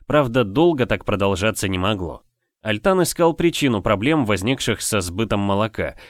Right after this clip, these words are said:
и от успеха или неудачи в какой-то мере зависело и их с Тионой будущее. Ферма должна приносить доход. «Надо поговорить со скупщиками», произнёс Альтан. «Без Дерека. Упрекнуть его не в чем».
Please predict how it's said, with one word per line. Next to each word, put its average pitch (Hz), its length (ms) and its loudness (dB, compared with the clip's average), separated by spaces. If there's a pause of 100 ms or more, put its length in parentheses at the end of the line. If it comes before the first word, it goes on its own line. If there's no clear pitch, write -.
(160)
и 90 120 -4
от 85 160 -2
успеха 160 440 0
или 120 200 2
неудачи 104 520 0
в - 80 -10
какой-то 147 360 -2
мере 175 280 2
зависело 156 500 0
и - 200 -2
их 135 240 0
с - 100 -6
Тионой 104 380 0
будущее. 98 680 -8 (480)
Ферма 147 420 2
должна 110 520 2
приносить 98 640 -2
доход. 85 500 -4 (1400)
«Надо 117 300 -2
поговорить 127 560 2
со 127 140 2
скупщиками», 78 720 -4 (580)
произнёс 90 560 -2
Альтан. 82 420 -4 (640)
«Без 98 220 -2
Дерека. 104 500 0 (360)
Упрекнуть 113 540 -2
его 104 200 0
не 113 160 2
в - 80 -10
чем». - 240 -12